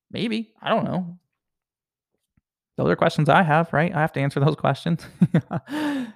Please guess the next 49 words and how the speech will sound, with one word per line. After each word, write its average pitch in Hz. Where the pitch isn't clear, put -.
And 160
at 175
the -
end 175
of 175
the 127
day, 123
we're 135
all 131
gonna 143
be 127
responsible 110
for -
the 123
choices -
that 117
we 123
make, -
right? -
Everyone 151
wants 139
to 127
be 127
in 123
this 110
big, 123
huge 117
judging 110
circle. 113
And 117
at 123
the 127
end 131
of 117
the 123
day, 117
there's 113
one 123
person -
that 107
judges 110
us, -
and 123
that's 117
the 123
only 120
judgment 117
that -
matters. -